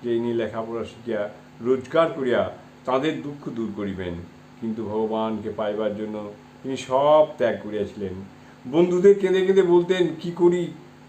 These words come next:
আমি কিছুই বুঝতে পারছি না। হায়, মা বাপের কিছু সেবা করতে পারলাম না।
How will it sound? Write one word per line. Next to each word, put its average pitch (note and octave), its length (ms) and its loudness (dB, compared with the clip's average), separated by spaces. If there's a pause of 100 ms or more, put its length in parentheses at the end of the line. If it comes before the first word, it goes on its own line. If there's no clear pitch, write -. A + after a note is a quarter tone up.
আমি F3 220 2
কিছুই F3 280 -2
বুঝতে F3+ 400 2
পারছি C#3 360 2
না। A2 260 2 (320)
হায়, B2+ 360 2 (320)
মা C3 220 2
বাপের D#3+ 460 2
কিছু D#3+ 200 -6
সেবা D3+ 320 2
করতে D#3 260 -6
পারলাম D3 440 2
না। C#3+ 220 0